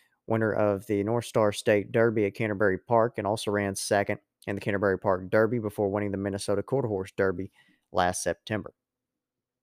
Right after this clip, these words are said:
Six-time winner from fourteen outs, ninety-five thousand in earnings for Jess Rocket Man. Worked on March the sixth, two twenty and eleven twenty-three,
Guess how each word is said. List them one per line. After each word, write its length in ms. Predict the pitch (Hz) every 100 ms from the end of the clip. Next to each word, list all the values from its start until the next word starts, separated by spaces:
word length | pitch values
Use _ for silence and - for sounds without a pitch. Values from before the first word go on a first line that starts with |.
| _ _ _ _ _
Six-time 500 | - 104 - 104 95
winner 160 | 98 107
from 120 | 95
fourteen 380 | 104 98 107 95
outs, 220 | 101 -
ninety-five 500 | 107 143 135 131 117
thousand 400 | - 120 123 104
in 80 | 95
earnings 220 | 95 98
for 100 | -
Jess 300 | 87 98 -
Rocket 340 | 98 113 110 104
Man. 320 | 104 123 110
Worked 260 | 113 131
on 160 | 113 101
March 440 | 98 101 101 98
the 60 | 90
sixth, 400 | - 123 131 -
two 100 | 135
twenty 340 | 135 123 120 104
and 80 |
eleven 320 | 95 104 131 139
twenty-three, 720 | 135 123 101 117 120 98